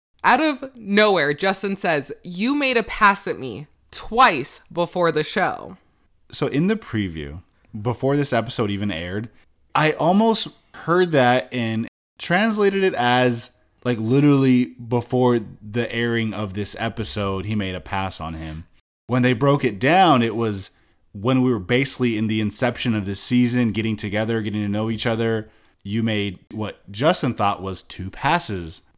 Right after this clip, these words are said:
Speaker 2: uh, on him.
Speaker 1: Justin follows that up with, "No guy compliments another guy two days in a row."
Speaker 2: I feel like Justin needs to have friends that are closer.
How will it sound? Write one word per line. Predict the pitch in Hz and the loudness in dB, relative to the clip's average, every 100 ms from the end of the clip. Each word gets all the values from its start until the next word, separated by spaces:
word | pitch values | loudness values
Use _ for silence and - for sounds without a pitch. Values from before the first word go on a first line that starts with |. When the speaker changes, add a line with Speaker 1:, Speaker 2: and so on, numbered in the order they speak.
| - | -10
Speaker 2:
uh, | 98 | -6
on | 95 92 | -6 -6
him. | 90 82 85 - _ _ _ _ | -8 -10 -12 -18 _ _ _ _
Speaker 1:
Justin | 175 233 233 233 | 2 2 2 -2
follows | 220 214 202 196 | 4 6 6 4
that | 190 | 4
up | 180 175 | 4 4
with, | 175 165 175 - _ - | 2 2 0 -8 _ -4
"No | 196 214 240 | 4 6 6
guy | 220 190 175 175 156 | 4 4 6 8 6
compliments | 160 - 180 202 190 185 - | 2 2 2 2 -2 -2 -4
another | 156 175 165 160 185 | -4 -2 2 2 2
guy | 180 165 147 127 127 151 _ - | 0 4 4 4 0 -6 _ -14
two | - 202 202 202 | -8 -2 -2 0
days | 180 156 143 135 | 2 4 4 0
in | - 170 | -6 -4
a | 160 | -2
row." | 143 135 104 - 170 - _ _ _ _ | -2 -2 -2 -4 -10 -16 _ _ _ _
Speaker 2:
I | 147 170 | 0 0
feel | 370 427 | 0 2
like | 302 - - | 0 -4 -16
Justin | - 139 165 - 190 | -6 0 0 2 0
needs | 160 151 | 2 0
to | - | 0
have | 135 127 | 0 0
friends | - 120 113 123 110 | 0 0 2 2 2
that | 98 | -4
are | |
closer. | 82 - - 82 - - - 107 | -6 -10 -8 -8 -8 -12 -14 -16